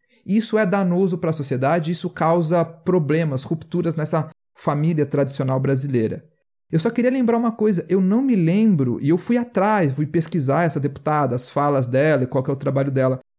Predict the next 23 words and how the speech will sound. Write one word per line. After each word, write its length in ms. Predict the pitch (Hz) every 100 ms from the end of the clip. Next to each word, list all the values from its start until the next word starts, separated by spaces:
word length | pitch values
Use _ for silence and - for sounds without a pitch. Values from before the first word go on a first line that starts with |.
| _ _ -
Muito 240 | 190 262
engraçado, 600 | 269 247 233 151 120 120 - _ _ _
quando 340 | 247 302 285
o 40 | 233
de-, 180 | 254 -
o, 480 | 175 175 160 165 165
o 40 |
Bolsonaro 540 | 139 165 - 170 127 120
estava 360 | - 160 170
na 120 | 175
sua 300 | 165 170 165
campanha 500 | 160 175 165 160 151
pra 120 | 147 131
presidente, 560 | 139 143 120 - -
ele 140 | 143 147
pegou 260 | 170 165
uma 160 | 226 226
menina 600 | 180 214 208 214 131 107 120
de 140 | 135
três 340 | 135 180 208
anos 200 | 170 170
no 100 | 170
colo, 500 | 185 151 120 104 147